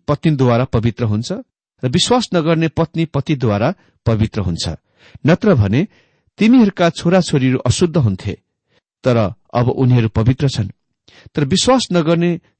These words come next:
छुट्टिन्छ भने छुटियोस्। यस्ता अवस्थामा भाइ वा बहिनी बन्धनमा छैन, तर परमेश्वरले हामीलाई मेलमिलापका निम्ति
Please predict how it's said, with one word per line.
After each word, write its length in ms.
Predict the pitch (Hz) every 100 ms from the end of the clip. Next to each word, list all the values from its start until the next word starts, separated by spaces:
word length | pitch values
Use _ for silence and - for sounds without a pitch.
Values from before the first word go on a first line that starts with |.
| -
छुट्टिन्छ 420 | 160 226 240 226
भने 400 | 123 98 104 117 _ _
छुटियोस्। 540 | - 196 220 170 - - _ _ _ -
यस्ता 300 | 202 - 208
अवस्थामा 580 | 156 156 - 139 135
भाइ 240 | 110 113 135
वा 160 | 127
बहिनी 400 | 110 120 123 123 107 _ _ -
बन्धनमा 420 | 98 120 117 110
छैन, 340 | 104 107 139 123 _ _ _ _ _ _ -
तर 280 | 131 113 87 _ _ _ _
परमेश्वरले 640 | 135 120 147 - 135 135 101 _ _ -
हामीलाई 380 | 117 139 127
मेलमिलापका 840 | 107 110 143 123 120 123 117 - 113
निम्ति 420 | 110 101 104